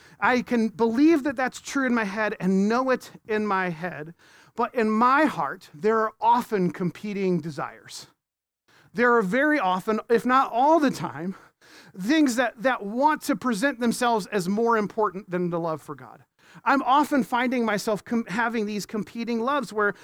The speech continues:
I know I should give my wh-, whole heart and devotion to God, but there are so many other things that are, like, vying for my attention. And, and so I love God, but I also love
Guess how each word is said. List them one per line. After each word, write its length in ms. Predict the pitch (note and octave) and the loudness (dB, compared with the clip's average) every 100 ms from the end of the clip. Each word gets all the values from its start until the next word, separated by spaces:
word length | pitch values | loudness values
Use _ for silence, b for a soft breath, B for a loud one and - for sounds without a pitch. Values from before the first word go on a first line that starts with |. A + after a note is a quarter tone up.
| B F3 | B -4
I 160 | A3 | 0
know 300 | A3 A#3+ C#4+ | 2 2 2
I 180 | C#4 G#3 | 2 -2
should 360 | F#3 - E4 C#4 | -4 -4 -2 -2
give 160 | B3+ | -2
my 160 | G3+ F#3+ | -2 -4
wh-, 40 | |
whole 400 | E3 - - C4+ | -6 -10 -4 -2
heart 280 | A#3 - A3+ | -2 -2 -2
and 140 | G3+ G3 | 0 0
devotion 420 | F3+ G3+ G3 G3 | 0 -2 -2 -6
to 80 | F3 | -4
God, 220 | G#3 G#3 | -2 -2
but 100 | A3+ | 0
there 140 | G#3+ | 0
are 60 | G#3 | 0
so 320 | - C4+ C#4+ | -2 -2 2
many 220 | D4 B3 | 2 2
other 180 | G#3 F#3+ | 0 -2
things 400 | F3+ C#4 G#3+ G3+ B B B | -4 -4 -6 -8 B B B
that 140 | - A#3+ | 0 4
are, 120 | A3+ | 4
like, 180 | G#3+ E3+ | 2 -2
vying 480 | E3 A3+ B3 B3 A#3 | -2 0 2 0 -2
for 200 | A#3 G#3 | -2 -2
my 160 | G3+ | 0
attention. 580 | G#3 A3 C#4 - C3+ C3 _ _ b b b - | -2 -2 -4 -4 -12 -16 _ _ b b b -4
And, 200 | A#3+ A#3+ | -2 0
and 140 | A#3+ | -2
so 120 | A#3 C4+ | 0 2
I 80 | |
love 320 | B3 C4+ D#4 D4+ | 2 4 2 2
God, 200 | A#3+ A3+ | 0 0
but 120 | A#3+ | -2
I 40 | |
also 380 | A3+ B3 C#4+ B3+ | 0 0 0 -2
love 260 | A3+ A3 | -2 -2